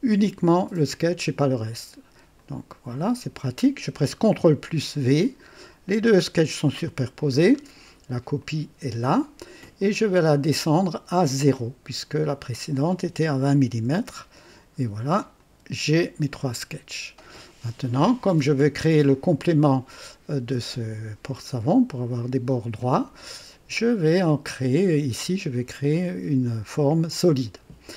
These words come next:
Donc, je vais récupérer ce sketch. Non, tiens, on va commencer par celui-là. Le sketch copié et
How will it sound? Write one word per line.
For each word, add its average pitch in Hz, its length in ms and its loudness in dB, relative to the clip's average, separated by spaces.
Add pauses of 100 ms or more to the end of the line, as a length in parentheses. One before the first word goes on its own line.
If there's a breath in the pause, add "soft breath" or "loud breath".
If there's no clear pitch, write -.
(400 loud breath)
Donc, 214 240 2
je 220 100 2
vais 175 160 6
récupérer 165 840 2 (260)
ce - 260 0
sketch. - 840 2 (260)
Non, 170 180 4
tiens, 131 280 -6 (120)
on 147 60 -4
va 139 140 0
commencer 151 400 0
par - 200 -4
celui-là. 147 600 2 (520 loud breath)
Le 123 60 -8
sketch - 800 -6
copié 175 640 0 (260)
et 180 320 0